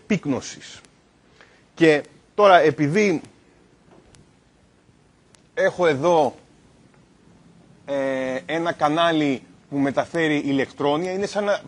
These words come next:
πυκνώνεται εδώ, σαν να δημιουργείται μία περιοχή N, που έχει πολλά ηλεκτρόνια. Γι' αυτό το λόγο, τα mosfet αυτού του είδους, ε, τα λέμε N mos.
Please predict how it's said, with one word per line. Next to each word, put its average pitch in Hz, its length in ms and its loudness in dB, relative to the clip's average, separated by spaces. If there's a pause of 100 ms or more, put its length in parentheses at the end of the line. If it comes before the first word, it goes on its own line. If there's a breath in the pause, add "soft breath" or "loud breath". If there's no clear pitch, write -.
πυκνώνεται 170 800 0
εδώ, 151 160 -2
σαν 185 160 -8
να 190 80 -4
δημιουργείται 170 800 -4 (460 soft breath)
μία 202 540 0 (200)
περιοχή 156 640 0
N, 160 400 4
που 139 100 -6
έχει 170 180 -2
πολλά 180 300 4
ηλεκτρόνια. 160 640 0 (300 soft breath)
Γι' 117 160 -4
αυτό 170 260 0
το 190 140 2
λόγο, 160 560 4 (200)
τα 123 180 -2 (140)
mosfet 185 540 2 (120)
αυτού - 460 -6
του 135 120 -4
είδους, 131 540 -4 (480 soft breath)
ε, 147 320 4
τα 143 180 2
λέμε 220 420 0 (100)
N 208 360 6
mos. - 420 0